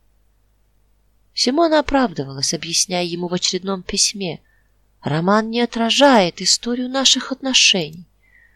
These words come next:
Я пыталась извлечь из них квинтэссенцию, описав любовь женщины, похожей на меня, и мужчины, похожего на тебя". Однако их отношения на этом прекратились. За роман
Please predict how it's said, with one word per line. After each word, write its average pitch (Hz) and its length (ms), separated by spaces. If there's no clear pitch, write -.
Я 220 360
пыталась 208 500
извлечь 226 540
из 175 160
них 156 240
квинтэссенцию, 247 1000
описав 254 500
любовь 202 320
женщины, 269 580
похожей 185 640
на 147 140
меня, 160 400
и 151 80
мужчины, 185 540
похожего 160 580
на 175 140
тебя". 208 420
Однако 262 380
их 226 120
отношения 196 500
на 196 160
этом 196 180
прекратились. - 840
За 202 160
роман 320 400